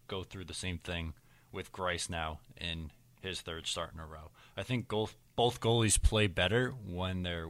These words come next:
well rested. I know they have some off days here, um, but I would go two, two at a time max.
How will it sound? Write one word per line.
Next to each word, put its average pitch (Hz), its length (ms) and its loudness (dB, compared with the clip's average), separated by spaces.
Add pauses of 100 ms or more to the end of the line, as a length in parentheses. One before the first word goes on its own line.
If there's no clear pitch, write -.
(140)
well 92 200 0
rested. 113 540 -6 (540)
I 104 80 -2
know 110 160 2
they 104 100 2
have 101 140 0
some 95 180 -2
off 95 300 0
days 82 300 -4
here, 80 260 -6 (840)
um, 82 240 -8
but 90 140 0
I 98 100 4
would 104 200 0 (680)
go 98 240 2 (160)
two, 131 280 4 (580)
two 131 200 8
at 113 60 10
a 107 40 6
time 92 460 2
max. - 480 -4